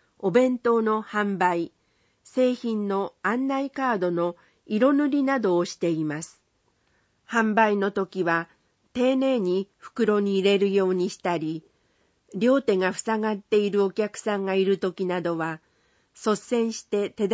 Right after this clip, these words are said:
助けしたりするようにしています。また、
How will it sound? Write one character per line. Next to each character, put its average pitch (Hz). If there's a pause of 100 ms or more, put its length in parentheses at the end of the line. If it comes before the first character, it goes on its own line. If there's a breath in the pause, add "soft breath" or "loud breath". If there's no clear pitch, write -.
助 214
け -
し -
た 202
り 196
す 202
る 196
よ 190
う 175
に 160
し -
て 180
い 165
ま 151
す。 - (1120)
ま 190
た、 185